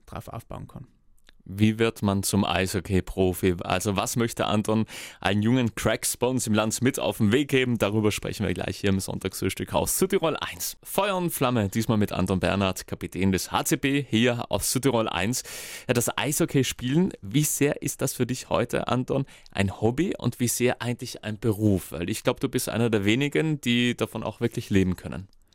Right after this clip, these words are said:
Speaker 1: Ja, das ist so. Es ist, äh, relativ schwierig. In Italien ist Eishockey eine Amateursportart. Das heißt, ähm, wir müssen selber für die Pension aufkommen. Wir müssen,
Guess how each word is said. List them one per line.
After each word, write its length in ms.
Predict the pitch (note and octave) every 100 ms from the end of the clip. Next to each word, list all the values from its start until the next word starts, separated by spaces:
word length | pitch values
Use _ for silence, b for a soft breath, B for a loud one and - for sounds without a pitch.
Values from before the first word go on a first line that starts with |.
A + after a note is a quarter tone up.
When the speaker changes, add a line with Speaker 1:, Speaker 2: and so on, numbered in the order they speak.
| B B B B B B B B _
Speaker 1:
Ja, 160 | C3+ C#3+
das 160 | G#2+
ist 160 | C#3+ -
so. 180 | A#2 G#2
Es 180 | A2 -
ist, 220 | A#2 -
äh, 100 | A#2
relativ 340 | A#2+ C3+ C3
schwierig. 360 | - B2 C3 C3+
In 80 | A#2
Italien 440 | A2 A2 B2 A#2+
ist 300 | G#2 - - -
Eishockey 460 | A#2 C3 - A2
eine 180 | G2+ G2+
Amateursportart. 1400 | G#2+ G#2+ A#2+ C3+ - C3+ C#3+ - - - C3 D#3 - - - -
Das 240 | - -
heißt, 420 | A2+ A#2 - -
ähm, 520 | F#2 F#2 F#2 F2 F#2 A#2
wir 100 | B2
müssen 300 | A#2 A#2 A#2
selber 340 | - A2 G#2+
für 140 | - A2
die 80 |
Pension 480 | A2+ - - A2+ A#2
aufkommen. 540 | D3 - - A#2+ A#2+ A#2+
Wir 100 | A2+
müssen, 500 | A2+ A2+ A2 A2